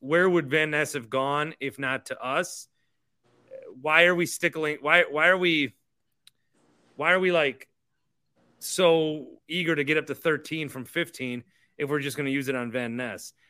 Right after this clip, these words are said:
Now, I do have Dane Brugler's draft board here for edge rushers. He is three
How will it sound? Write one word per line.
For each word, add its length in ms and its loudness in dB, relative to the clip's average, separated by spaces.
Now, 140 4
I 100 6
do 140 2
have 220 4
Dane 440 2
Brugler's 840 0
draft 460 2
board 260 2
here 480 -6
for 220 -6
edge 240 2
rushers. 480 0
He 240 2
is 240 0
three 640 -4